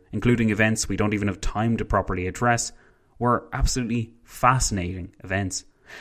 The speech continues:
I could add to this motive by saying that while I find it interesting to learn about this year and everything that happened within it, I find it even more enjoyable to share what I've learned and to bring you an in-depth analysis of a period in history which is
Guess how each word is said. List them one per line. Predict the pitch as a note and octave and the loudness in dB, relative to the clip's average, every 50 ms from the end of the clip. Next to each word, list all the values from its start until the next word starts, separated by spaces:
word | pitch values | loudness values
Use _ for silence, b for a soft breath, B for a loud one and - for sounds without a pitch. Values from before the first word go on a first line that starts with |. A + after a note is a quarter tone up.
| B B B | B B B
I | D3+ D#3 | 0 2
could | G3 F#3+ | 6 6
add | F3+ E3+ D3+ C3+ A#2+ - | 8 8 8 6 4 0
to | A2+ | -2
this | G#2+ A2+ G#2+ - | 0 0 2 2
motive | A2+ A2+ A2+ A2 A2 C3+ C3 A#2+ | 4 6 6 6 4 4 2 2
by | - G#2+ G#2+ | 2 0 2
saying | - - A2+ G#2 G#2+ A2+ A2+ | 4 4 4 4 4 4 4
that | G#2 F#2+ - B B B B | 2 2 -2 B B B B
while | B G#2+ - | B 0 2
I | G2+ | 2
find | F#2+ - G#2+ G2+ G2 | 2 2 0 0 2
it | F#2+ | 2
interesting | A2 A#2 A2 G#2 G2+ - - G2 F#2 | 2 2 2 2 0 -2 0 -2 0
to | - F#2+ | 0 0
learn | F2+ F#2 G#2 C3 E3+ F#3+ E3 | 2 4 6 8 8 8 8
about | A2 G2 F#2 F2+ F2+ F2 - - - | 6 6 4 4 2 -2 -6 -8 -6
this | - F#2 - - | -6 -4 -4 -2
year | G#2 G2+ F#2+ G2 A2 | -2 0 0 2 2
and | B2 G#2 | 2 2
everything | F#2+ F#2 G2 F2+ F#2+ F#2+ | 2 0 0 -2 -2 -2
that | F#2 F#2 F#2+ | -2 0 0
happened | G2 F#2+ - G2 F#2 | 0 0 -2 -4 -2
within | G2 G#2 B2 B2+ | 0 2 4 4
it, | B2 A2+ - - b b b b b b | 2 2 0 -6 b b b b b b
I | b A#2+ | b -2
find | - - D3+ C#3+ C#3+ | 2 2 2 2 4
it | C3+ | 2
even | C#3+ C#3 C#3+ C#3+ C#3 | 2 4 4 4 6
more | C3 B2+ B2+ C3+ C#3 C#3 | 6 6 6 6 6 6
enjoyable | C3 A#2 A2 G#2 - G#2+ G#2 G#2+ A#2 B2+ C#3 C3+ | 6 4 4 2 4 4 4 4 4 4 2 0
to | C#3 | 0
share | C3 - - - B2+ B2+ C#3 D#3+ D#3+ | 0 -2 0 2 4 4 6 6 4
what | C#3 B2+ G#2 | 4 4 4
I've | G2 F#2 F2+ | 4 2 2
learned | G2 F#2+ F#2 F2+ F2 F2 F2 - - - - | 2 0 -2 -2 -4 -6 -8 -10 -12 -8 -6
and | A2 A2+ | -4 0
to | A2+ | 4
bring | A#2+ B2+ C3 C3 C3 | 4 6 6 6 6
you | B2+ B2+ | 6 6
an | B2 | 6
in-depth | C3 C3+ C3 A#2 A2+ A2 G#2+ - G#2+ | 6 6 6 6 6 4 4 4 2
analysis | G2+ G2+ G#2+ A#2+ A#2 G#2+ - G2+ G2 - - - b b b b | 2 4 4 4 4 2 0 -2 -4 -4 -6 -8 b b b b
of | - B2+ | -10 -4
a | B2 | 2
period | B2+ C3 B2+ B2+ D3+ E3+ E3+ | 4 4 4 4 4 2 2
in | F3 D3+ | 2 2
history | B2+ C3 B2 - - - A2 | 2 2 0 0 0 0 2
which | G#2+ A2 G#2+ - | 2 2 2 0
is | A2+ G2+ - | 0 -4 -4